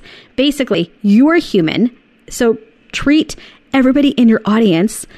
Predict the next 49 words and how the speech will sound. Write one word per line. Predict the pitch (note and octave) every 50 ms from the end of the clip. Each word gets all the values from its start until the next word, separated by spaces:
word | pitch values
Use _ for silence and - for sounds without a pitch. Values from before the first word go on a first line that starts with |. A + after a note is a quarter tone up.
| - - - - _ _ -
and | A#3+ A#3 A#3
in | - B3+ A3+
your | G#3+ A3+
communities | A3 - A3+ G#3+ G3+ G3 G#3 G3 F#3+ F3+ E3 F#3 - -
like | - A3+ A3+ A#3 -
humans | - B3+ C4 C#4 C#4 C4 C4+
too. | - - F#4+ G#4 C4 D3+ D#3+ - - _ _ _ _ _ _ - -
Respect | B3 A#3+ A3+ - - - - A3 A3+ - -
them, | C#4+ D4 E4+ G4 G4 D4
care | - - - A#3 A3+
for | A3 A3 - G3+ F#3
them, | E3+ D3+ D3+ F#3 F#3+ - - - - - - -
and | A#3+ A3+ A3 -
show | - - B3 B3 B3+
them | B3+ A#3+
that | A3 F3+ F3
you | G#3+ A3 A3
care | - - C4 A#3+
more | A3+ A3 G#3+ G#3 G#3+ A3 -
about | - F#3+ F#3 F#3+ F3+ F#3 - - _ _ _ -
them | F#3+ G3+ G3+ G3 -
as | - G3 - G3
a |
human | F#3+ - - - B3+ B3+ A#3+ A3 F#3+ F3 F3+ G3 - - - - - - -
than | A#3 A3+ A3
you | G#3+ G#3
care | G3+ - - - A#3 A3+ -
about | - G3+ G3+ F3+ F3
them | - F#3
handing | F#3 F#3 - G#3+ F#3+ G#3+ F#3+ F#3+ F3+ -
over | F3+ F3+ F3 F3
their | F3 E3+
credit | - - - - A3+ G#3 G3+ -
card | - - - F3 D#3+ E3 D#3+ - - - - _ -
to | - G3+
do | F#3+ F#3
business | E3+ D#3+ D3+ - D#3+ C#3 -
with | - C3 - -
you. | - F2 - - _ -
And | G#3+ G3+ G3
I | G3+
have | G#3 G3+
a | F3+ - -
ton | - - - - - D#4+ C#4+ C#4+ C#4+
of | C#4+ C#4+ C4 B3+
content | - - B3 A3+ G#3+ G#3 - A#3+ A3 G3+ - - - - - - - - - _ -
on | A#3+ B3 C4 C#4 C4+
these | C4 A#3+ -
topics | - - G#3 F#3+ - G3+ - -